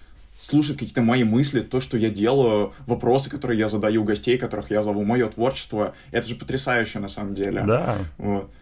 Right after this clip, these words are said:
Speaker 1: Да, даже пятьдесят человек — это на самом деле много.
Speaker 2: Ну, когда думаешь про тысячу, я думал об этом на днях. Я смотрел, как
Speaker 1: Мгм.
Speaker 2: статистику, заходил с Кусташибаца, хотел посмотреть, что там, как дела происходят. Просто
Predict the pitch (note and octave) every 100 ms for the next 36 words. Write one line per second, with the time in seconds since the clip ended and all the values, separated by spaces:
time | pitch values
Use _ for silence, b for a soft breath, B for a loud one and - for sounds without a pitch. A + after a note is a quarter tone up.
0 | b b - G#2 A2 B2+ C3+ - G3 -
1 | B2 B2+ B2 - G2+ G#2+ A#2 G#2 G#2 A2+
2 | B2 G2 - B B B B B B B
3 | B B B - B2+ C3 C#3 C#3+ C#3 -
4 | C3 E3 E3 - B2+ A2 A2 G#2+ G#2 G#2+
5 | G#2 G#2 G#2 F#2 F2+ - G2+ F#2 A2+ G2
6 | A2 - G2+ - - G#2+ F#2 - - -
7 | - A#2 C3+ - - F2+ - G#2 - F#2
8 | G2 F2+ F#2+ F2 F#2+ - G2 - A2